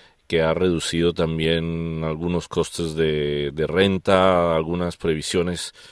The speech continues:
que han ayudado a algunas personas a salir un poco o, o a que este impulso inflacionario no los afecte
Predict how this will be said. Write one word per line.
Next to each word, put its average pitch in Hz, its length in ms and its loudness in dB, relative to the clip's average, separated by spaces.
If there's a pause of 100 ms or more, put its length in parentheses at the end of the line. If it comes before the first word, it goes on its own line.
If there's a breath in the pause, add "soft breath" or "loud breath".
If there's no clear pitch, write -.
(240 loud breath)
que 92 100 2
han 87 80 4
ayudado 87 360 4
a 90 40 6
algunas 87 340 0
personas 85 600 -2
a 80 200 2
salir 80 260 -2
un 87 100 -2
poco 82 240 0
o, 80 160 4
o 78 260 2
a - 40 -2
que 73 760 -2
este 76 1400 0
impulso 80 420 -2
inflacionario 80 520 -4
no 85 120 0
los 85 180 -2
afecte 80 420 -2